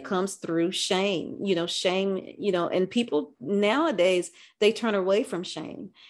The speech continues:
Speaker 2: And, and even in the church and thinking about that, you know, and even how we deal with, um, members and people, um, shame, we have to relook at that because it'll push some people away from the church a lot of times.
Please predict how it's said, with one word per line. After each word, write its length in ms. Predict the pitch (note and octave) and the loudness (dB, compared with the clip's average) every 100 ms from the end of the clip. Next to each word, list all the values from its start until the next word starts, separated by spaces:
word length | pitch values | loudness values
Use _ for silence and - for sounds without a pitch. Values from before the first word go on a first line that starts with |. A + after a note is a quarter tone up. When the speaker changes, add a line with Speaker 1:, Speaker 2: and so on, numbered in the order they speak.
| - | -8
Speaker 2:
And, 160 | F3+ F3 | -2 -2
and 320 | E3+ - G3 | 0 2 4
even 260 | G#3 G#3+ G#3+ | 4 4 4
in 120 | G3 | 4
the 80 | F#3 - | 0 0
church 280 | G3+ G#3+ G3+ | 0 0 -2
and 160 | F3 | -4
thinking 260 | F3+ A3 C4+ | -2 -2 -2
about 340 | F#3+ E3 E3+ F3 | -2 -2 -2 -4
that, 280 | E3+ - | -4 -4
you 80 | F#3 | -4
know, 200 | F#3 F3+ | -2 -2
and 80 | F3+ | -2
even 180 | G3 G#3 | -2 -4
how 200 | G#3 F#3+ | -4 -2
we 120 | G3 | -4
deal 260 | E3+ F#3+ G#3+ | 0 2 2
with, 280 | G3 F#3+ - _ - - | 2 0 -8 _ -20 -10
um, 460 | F#3 F3+ F#3 F3 F3+ | -6 -4 -4 -4 0
members 460 | G3 A3+ G3+ F#3 F3+ | 2 4 4 2 2
and 160 | F3 | -2
people, 580 | F#3+ A3 B3 F#3 E3+ F3+ - - - | -2 -4 0 2 2 0 -14 -20 -6
um, 500 | F#3 F3+ E3+ F3 G3 _ _ _ - _ - | -4 -2 -4 -6 -10 _ _ _ -20 _ -10
shame, 760 | - - G#3+ G#3+ B3 A3+ G3 F#3 | -6 -2 2 4 4 2 0 -2
we 120 | F#3+ | -2
have 220 | G3 F#3+ F#3+ | 0 -2 0
to 140 | F3 | -2
relook 560 | F3 G3+ G3+ G3 A3+ A3+ | 0 -2 0 4 4 4
at 140 | G#3+ | 0
that 220 | E3 - | -6 -4
because 320 | F#3 - F#3 | -6 -2 0
it'll 140 | G3+ F3+ | 2 2
push 320 | - A3+ A3+ | 4 4 4
some 100 | F#3+ | -2
people 400 | F#3+ C#4 D4+ A#3 | -4 -4 -2 2
away 240 | F#3+ F#3+ G3 | 2 2 2
from 180 | F#3+ | -2
the 60 | F3 | -4
church 340 | E3+ A#3 G#4 G3 | -4 -4 -4 -4
a 40 | |
lot 200 | F3+ - | -6 -6
of 100 | - | -8
times. 500 | - - - - - | -10 -10 -12 -18 -18